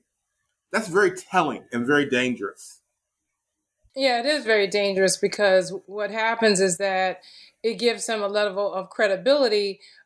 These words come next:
Speaker 2: around this issue when he will not have that same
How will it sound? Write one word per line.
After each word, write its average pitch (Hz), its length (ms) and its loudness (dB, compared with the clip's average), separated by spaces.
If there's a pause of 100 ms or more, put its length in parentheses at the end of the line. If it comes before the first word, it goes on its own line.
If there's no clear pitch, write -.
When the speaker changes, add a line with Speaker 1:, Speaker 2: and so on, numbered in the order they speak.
Speaker 2:
around 202 380 -4
this 294 240 -2
issue 196 600 2
when 214 280 -2
he 214 160 -4
will 208 280 -2
not 262 280 -2
have 214 300 0
that 185 200 -4
same 202 420 -6